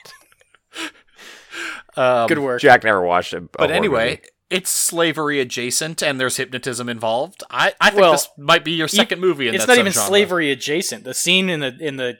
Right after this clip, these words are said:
Speaker 2: in the parking garage, he, like, pretty distinctly hypnotizes her. So
Speaker 1: Does he hypnotize her?
Speaker 2: Uh, yes.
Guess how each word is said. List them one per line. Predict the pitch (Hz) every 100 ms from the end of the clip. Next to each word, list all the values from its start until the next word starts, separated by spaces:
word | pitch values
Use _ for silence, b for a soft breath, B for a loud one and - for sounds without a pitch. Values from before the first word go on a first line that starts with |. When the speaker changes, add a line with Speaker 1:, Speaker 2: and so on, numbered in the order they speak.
| -
Speaker 2:
in | 139
the | 123
parking | 120 160 165 139
garage, | 120 117 113 117 - -
he, | 131
like, | 131 123
pretty | 147 139 117 _
distinctly | - 135 - 135 135 139 123
hypnotizes | 143 135 - 110 104 110 110
her. | 113 - _ _ _ _ _ _ _ _ _ _ _ _ _
So | - 120 113
Speaker 1:
Does | 120 175
he |
hypnotize | 160 208 226 233 233 254
her? | 247 b b b b b b b -
Speaker 2:
Uh, | 349 330 294 277 277 277 247
yes. | 131 117 -